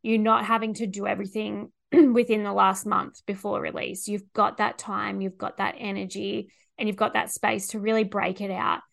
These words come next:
and make it achievable for yourself. You know, we don't have to do everything in the, at the last minute or in a month, because that can create a little bit of overwhelm, a little bit of tension, and yeah, it just doesn't, doesn't have to be that way.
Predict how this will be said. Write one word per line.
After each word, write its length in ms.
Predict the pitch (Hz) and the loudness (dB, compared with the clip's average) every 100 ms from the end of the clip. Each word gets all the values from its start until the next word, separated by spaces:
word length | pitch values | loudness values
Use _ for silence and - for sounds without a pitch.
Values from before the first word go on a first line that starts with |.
| _ _ - | _ _ -4
and 200 | 214 208 | 0 0
make 260 | 208 202 | 0 -2
it 180 | 214 214 - | -4 -4 -8
achievable 720 | 196 - 196 202 202 202 190 | -8 -8 -6 -4 -4 -4 -4
for 140 | 220 | -6
yourself. 540 | 233 - - - 202 - _ | -6 -6 -8 -8 -10 -16 _
You 100 | - | -14
know, 380 | - - 208 220 | -10 -8 -8 -8
we 200 | 233 202 | -8 -8
don't 260 | 202 214 | -6 -6
have 200 | 196 202 | -8 -8
to 100 | 220 | -6
do 140 | 196 196 | -4 -2
everything 600 | 196 202 196 196 214 190 - _ _ _ _ | -2 -4 -6 -8 -8 -10 -16 _ _ _ _
in 160 | 262 269 | 2 2
the, 180 | 277 - | 4 4
at 140 | 262 | 4
the 100 | 269 | 6
last 360 | 254 233 233 226 | 8 8 4 0
minute 300 | 220 220 - | -2 -4 -2
or 180 | 208 214 | -2 -2
in 220 | 220 202 | -2 -4
a 60 | |
month, 340 | 202 196 214 - | -2 -2 -4 -6
because 300 | 202 208 196 | -6 -6 -4
that 160 | 196 | -6
can 180 | - 214 | -6 -10
create 480 | 190 208 - - - _ _ _ _ | -8 -4 -2 -4 -8 _ _ _ _
a 20 | 254 | 4
little 140 | 254 | 6
bit 120 | 269 | 8
of 100 | 269 - | 6 6
overwhelm, 680 | 233 226 220 214 214 214 214 | 8 8 8 6 6 2 -2
a 60 | |
little 160 | 214 202 | -4 -2
bit 80 | 208 | -4
of 100 | 196 | -4
tension, 720 | - 196 196 - 208 196 196 | -6 -4 -4 -6 -4 -4 -6
and 520 | - 190 208 190 196 - | -2 -2 -2 -4 -6 -4
yeah, 140 | - | -6
it 80 | - | -4
just 200 | 202 190 | -8 -4
doesn't, 340 | 208 196 - - - | -4 -4 -12 -16 0
doesn't 280 | - 277 269 | 4 6 6
have 180 | 247 214 | 4 4
to 80 | 202 | 0
be 180 | 113 | 0
that 200 | 62 - | -2 -4
way. 280 | - - - | -2 -4 -6